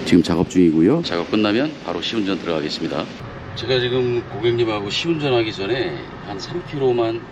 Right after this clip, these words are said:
삼 킬로? 한 이 킬로 정도만 시운전하고 이렇게 해서 운전은 이제 그다음에 바꿔서 한번 해볼게요. 이제 고객님이 그동안 타시던 방식 그대로 운전하시고 어떻게 변했는지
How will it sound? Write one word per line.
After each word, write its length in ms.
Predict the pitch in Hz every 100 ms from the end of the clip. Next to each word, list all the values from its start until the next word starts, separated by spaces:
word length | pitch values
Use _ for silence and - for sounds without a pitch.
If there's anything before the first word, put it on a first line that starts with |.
| -
삼 220 | - 156 -
킬로? 160 | 143 151
한 100 | 135
이 140 | 117 110
킬로 280 | - 131 117
정도만 680 | 110 101 101 98 113 120 123 - - - - - -
시운전하고 840 | 127 123 113 95 131 110 87 107 - - - - - - -
이렇게 280 | 87 - 87
해서 300 | 78 104 127 143 - - - - 78
운전은 520 | 98 101 107 110 123
이제 140 | 107 80
그다음에 320 | 85 80 80
바꿔서 420 | - - 98 90
한번 240 | 85 87 82
해볼게요. 500 | 107 98 - 80 110 - - - - - - -
이제 100 | 82
고객님이 460 | 78 82 87 85 85
그동안 380 | - 85 82 80
타시던 420 | - 123 - 92
방식 360 | - 85 82 76
그대로 500 | - 101 98 80 - - - - - -
운전하시고 720 | 160 170 170 170 170 156 160 - - - - - -
어떻게 540 | 82 - 123 131 123
변했는지 800 | 117 98 104 101 90 82 95 95